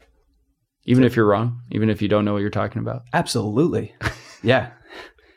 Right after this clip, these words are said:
Speaker 2: 'Cause if you have enough confidence, you will irritate a lot of people. And if you make the wrong decision or say the wrong thing or overstep your bounds or something like that, people will let you know.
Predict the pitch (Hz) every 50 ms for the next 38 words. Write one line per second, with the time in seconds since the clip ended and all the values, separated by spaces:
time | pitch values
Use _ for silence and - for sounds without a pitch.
0 | _ _ - 123 120 123 123 120 123 131 123 113 113 110 104 - - - - -
1 | 131 120 110 110 110 - - - _ _ - - 104 107 107 - 110 104 101 98
2 | 95 - - - - _ _ _ _ - 107 104 110 107 104 101 101 98 95 -
3 | - 113 110 104 107 104 104 - 107 101 101 - - 110 107 107 104 101 92 -
4 | - - 117 - - 127 139 - _ _ _ _ _ _ _ _ - 110 107 104
5 | 101 101 101 98 98 95 95 - - _ _ _ _ _ _ _ _ _ _ -
6 | 113 113 - 113 104 101 98 104 113 110 - - 101 101 101 98 98 98 104 107
7 | 107 101 104 - - 107 101 110 107 107 107 101 98 95 95 - - 110 113 104
8 | 107 98 98 98 98 101 101 98 - 104 101 101 101 98 98 98 95 98 110 -
9 | 110 107 101 98 101 98 95 92 - - _ _ _ _ _ _ _ _ - -
10 | 117 117 95 113 101 - - - 98 - - 107 101 95 101 104 104 98 101 110
11 | 110 113 123 113 - 123 117 127 123 123 123 120 127 127 123 123 120 - - _
12 | _ _ _ - - 156 147 143 123 110 104 110 104 - - 98 104 - - -